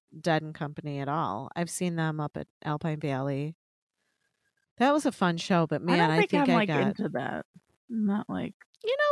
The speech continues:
Speaker 1: it's like a jam bands. If you're not into jam bands, which I dig it. Like, you, th-, the, um, the local jam band that I love going to see at, like, the local bars over here, they're called Better With Bacon. We played one of their songs <laughs> before.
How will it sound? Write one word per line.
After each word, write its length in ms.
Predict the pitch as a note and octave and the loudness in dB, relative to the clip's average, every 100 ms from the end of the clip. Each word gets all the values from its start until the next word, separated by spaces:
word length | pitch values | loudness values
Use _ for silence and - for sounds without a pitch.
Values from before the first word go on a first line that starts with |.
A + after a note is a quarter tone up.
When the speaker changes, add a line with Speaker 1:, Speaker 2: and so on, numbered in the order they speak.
| D5+ | 4
Speaker 1:
it's 120 | - | 4
like 200 | A#4 - | 2 2
a 60 | C4+ | 0
jam 380 | A#3 A3+ A3+ G#3 | 2 4 2 2
bands. 400 | E3+ D3 D3 G#3+ | 0 -2 -4 -4
If 160 | G#3+ | -2
you're 100 | C#4+ | 0
not 220 | D4 B3+ A3 | 2 4 4
into 220 | G3+ F#3+ | 2 0
jam 360 | D#3+ D#3+ D#3+ D#3 | 0 -2 -2 -2
bands, 500 | C#3+ D3 D3 D#3+ F#3 | -2 -2 -4 -6 -2
which 300 | F#3 F3+ - _ _ - _ | -2 -2 -8 _ _ -20 _
I 180 | D4+ F4 | 2 4
dig 220 | G3+ F3+ | 4 2
it. 120 | F3+ - | 2 2
Like, 180 | C#4 C4 | 2 2
you, 300 | B3+ D#4 D#4 - - - _ _ - | 2 4 2 -2 -20 -20 _ _ -6
th-, 140 | G#3+ - A3 | -6 -8 -2
the, 560 | A#3+ A3 G#3 G3 F#3 - | 4 6 6 6 4 4
um, 460 | F#3+ F3 D#3 D3 - G3 | 4 4 2 -2 -14 -2
the 140 | A3+ G#3+ G3+ | 0 0 0
local 380 | G#3 G#3+ A3 B3+ | 4 4 4 2
jam 320 | B3+ B3 B3 | 2 2 2
band 340 | B3 A#3 A#3 A#3 | 2 4 2 2
that 120 | G3+ | 4
I 120 | F#3 | 4
love 320 | F#3 F3+ F3+ | 6 4 4
going 320 | G3 F#3 F#3 F#3 | 2 2 2 2
to 320 | F3+ F3 E3+ _ - | 4 4 0 _ -12
see 380 | - A3 G3 F#3+ | -2 4 6 6
at, 120 | - | 4
like, 200 | F#3 - | 0 2
the 100 | F3+ | 0
local 320 | E3 F3 F#3+ | 2 0 0
bars 340 | F3 D#3 E3+ G3+ | 2 4 2 2
over 140 | G3 | 0
here, 440 | G3 F#3+ F#3+ F#3+ | 2 4 4 4
they're 180 | F3+ F3 | 2 0
called 260 | - E3+ D#3+ | 2 2 4
Better 260 | D#3+ E3 | 2 4
With 180 | E3+ D#3+ | 4 2
Bacon. 380 | D3+ D3+ F#3 F#3 | 0 2 2 2
We 120 | C4+ | 2
played 260 | - G#4+ G#3 | 4 4 4
one 160 | F3 | 2
of 80 | F3+ | 2
their 140 | D3 D3 | 0 0
songs 400 | D#3 C#3 D3 E3 | -2 -2 -4 -4
<laughs> 60 | |
before. 680 | D3+ D3+ - B3+ C4+ - A#3+ | -4 -4 0 2 4 2 0